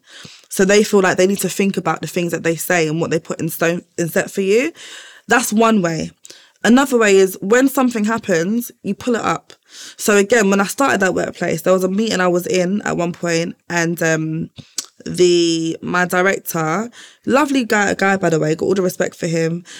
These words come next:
I think he in-, innocently kept on interrupting me in the conversation with a client, um, on that call. Straight away after the call, I said, "Do you have a minute to talk?" And I said, "Look, I know that you're, obviously you're really passionate about talking about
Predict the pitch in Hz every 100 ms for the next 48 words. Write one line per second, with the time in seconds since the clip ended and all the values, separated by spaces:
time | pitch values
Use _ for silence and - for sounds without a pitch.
0 | - - _ 226 254 262 262 262 - 233
1 | 240 - 233 220 226 190 196 220 214 220
2 | - - 202 190 - - 190 180 180 190
3 | 180 185 180 170 170 170 - 180 180 240
4 | 240 - - - _ 175 180 185 175 -
5 | 190 202 285 - _ - _ - - 254
6 | 254 226 226 202 220 - 196 - 190 180
7 | 190 190 185 - 196 185 196 185 185 -
8 | 208 - - - - - - - 180 180
9 | 190 180 190 196 208 202 185 180 180 -
10 | 175 180 175 180 170 - 190 - 175 165
11 | 175 - - 180 170 165 160